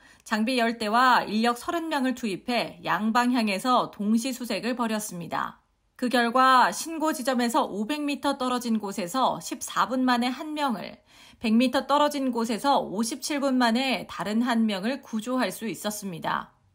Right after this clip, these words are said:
다행히 수위가 성인 허리 높이 정도라 크게 위험한 상황은 아니었던 것으로 전해졌습니다.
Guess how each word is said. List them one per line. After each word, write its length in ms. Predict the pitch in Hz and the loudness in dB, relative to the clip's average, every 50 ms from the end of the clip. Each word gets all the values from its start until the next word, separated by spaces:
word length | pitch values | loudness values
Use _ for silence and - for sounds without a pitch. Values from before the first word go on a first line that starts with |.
| _ _ _ | _ _ _
다행히 600 | _ - 214 220 240 247 233 202 165 165 190 233 | _ 2 2 2 4 2 2 0 0 -2 -6 -8
수위가 720 | 226 - - 285 269 262 254 254 262 254 254 254 233 190 156 | -8 -8 -8 -4 -2 -2 0 4 4 6 8 8 6 6 4
성인 420 | - - 208 196 208 226 233 240 | 0 -4 -2 0 0 0 0 0
허리 300 | 254 247 - 302 311 311 | -2 0 0 0 0 0
높이 300 | 294 285 262 - 269 247 | -2 -4 -4 -4 -4 -4
정도라 600 | 240 220 208 208 180 165 185 214 226 190 151 151 - | -2 -2 -2 -2 -4 -2 2 2 2 2 2 -2 -8
크게 320 | - - 269 285 262 196 | -12 -6 -2 -2 -2 -2
위험한 420 | 175 185 226 262 277 269 254 254 | -2 -2 0 2 2 2 2 0
상황은 480 | 254 247 254 233 220 208 196 220 269 247 - | 0 -2 -2 -2 0 -2 -2 -2 -4 -4 -4
아니었던 600 | - 151 165 190 220 277 277 262 262 240 233 226 | -4 -4 -2 0 0 0 -2 -2 -4 -2 -2 -2
것으로 320 | 214 190 185 - 190 220 262 | -2 -2 -4 -4 -6 -6 -6
전해졌습니다. 1000 | - 240 214 208 220 214 214 202 - - 165 151 151 - 147 147 - - - | -4 -2 -2 -2 -2 -2 -4 -6 -6 -8 -10 -10 -8 -4 -4 -4 -4 -6 -12